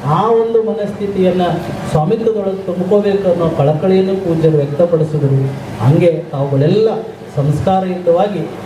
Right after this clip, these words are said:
ಬದುಕನ್ನ ನಡೆಸಿದಿರಿ ಅಂತಂದ್ರೆ ದೈವ ಯಾವುದೇ ಇರಲಿ, ನಂಬಿಕೆ. ಹಾ, ಶಾಸ್ತ್ರಗಳು, ಪುರಾಣಗಳು, ವಚನಗಳು, ವೇದ, ಭಾವ ಎಣಿಸ್ಕೊಂತ ಕುಂತ್ರೆ ಯಾವಾಗ್ರಿ ಜೀವನ? ನೀರ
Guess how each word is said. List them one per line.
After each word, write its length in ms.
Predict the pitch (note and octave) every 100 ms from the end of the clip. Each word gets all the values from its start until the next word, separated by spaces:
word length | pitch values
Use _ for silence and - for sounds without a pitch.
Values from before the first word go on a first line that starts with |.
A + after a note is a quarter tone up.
| -
ಬದುಕನ್ನ 540 | C#3+ G3+ G#3+ G#3 F#3+ E3+
ನಡೆಸಿದಿರಿ 540 | D#3+ E3 G3+ F#3 F3
ಅಂತಂದ್ರೆ 540 | E3 D3+ D3+ D#3 D#3 C3 - - - - - - - B2+
ದೈವ 300 | D3 F3+ F#3 E3
ಯಾವುದೇ 320 | C#3+ D#3 F#3+
ಇರಲಿ, 640 | F#3 D3+ C3 B2 - -
ನಂಬಿಕೆ. 360 | C#3+ F#3+ G#3 - - - - - - - - - - - -
ಹಾ, 160 | E3+ F#3+ F3+
ಶಾಸ್ತ್ರಗಳು, 760 | - E3 F3 G3 F#3 F3+ F3+ F#3
ಪುರಾಣಗಳು, 720 | D#3+ E3 F#3 F#3 E3+ E3+ E3
ವಚನಗಳು, 600 | D3 E3 F3 E3+ E3 D#3+ D#3 - - - A#2
ವೇದ, 340 | C3+ E3 F#3 E3+ D#3 D3+ C3+ C3
ಭಾವ 400 | D3+ F3+ E3+ D#3+ D3
ಎಣಿಸ್ಕೊಂತ 480 | E3+ F#3 F#3 F3+ F3
ಕುಂತ್ರೆ 520 | D#3+ D#3 D#3+ F3 D#3
ಯಾವಾಗ್ರಿ 580 | C3+ C#3 F#3 F#3+ E3 D#3
ಜೀವನ? 340 | C#3 E3+ E3 D3 F3+ F3 C3+ - - - - C#3+
ನೀರ 220 | F3+ F#3+